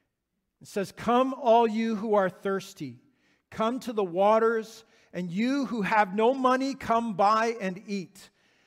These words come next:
Come buy wine and milk without money and without cost. Why spend money on what is not bread, and your labor on what does not satisfy?"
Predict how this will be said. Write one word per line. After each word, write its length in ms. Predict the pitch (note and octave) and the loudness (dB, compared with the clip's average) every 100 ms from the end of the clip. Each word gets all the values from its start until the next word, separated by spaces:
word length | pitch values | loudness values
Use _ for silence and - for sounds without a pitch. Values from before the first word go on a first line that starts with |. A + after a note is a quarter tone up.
| _ _ - | _ _ -4
Come 300 | A#3 A#3 G#3+ | 0 0 4
buy 260 | G#3 F#3+ | 4 4
wine 460 | F3+ F#3 A3 B3+ A3+ | 2 2 2 2 0
and 180 | F#3 F3 | -4 -2
milk 340 | A3 A#3 - | 0 -2 -4
without 440 | F3+ F#3 G#3 B3 | -6 0 0 0
money 300 | A3 G#3+ G#3+ | 0 -2 -2
and 100 | G3+ | -6
without 360 | E3 D#3 F#3+ - | -6 -2 -2 -2
cost. 540 | - F3 D3+ A#2+ - _ - | -4 -2 -2 -6 -20 _ -20
Why 500 | C#3 F3 G#3+ C4 C4+ | -6 2 4 4 0
spend 500 | - - A#3 A#3+ A3 | -8 -6 -4 -4 -2
money 400 | G#3+ G#3+ A3 A3+ | 0 0 -2 -6
on 300 | A3 F#3+ F#3+ | -4 -4 -4
what 320 | E3+ G3+ G#3+ - | 0 2 0 -4
is 300 | G3 G3 D3 | -2 -2 -2
not 420 | F3 F#3 F3+ C#3 | -4 -4 -4 -10
bread, 480 | E3 F#3 D#3 C#3 C3 _ - - - | -4 -2 -2 -4 -12 _ -20 -20 -10
and 220 | F#3 F3+ | -8 -4
your 120 | F#3 | -4
labor 580 | F3 F3 A3 B3+ B3 A#3 | -2 2 2 2 0 0
on 300 | - G3+ G#3 | 0 -4 -2
what 320 | F3+ G3+ F#3 C#3+ | 0 0 -2 -2
does 280 | G3+ F#3+ | -2 -2
not 320 | F3 F#3+ F#3+ - | -4 -6 -6 -10
satisfy?" 920 | - F#3 F#3 F3 - - C#3+ C3 | -6 -2 -2 -4 -10 -8 -8 -8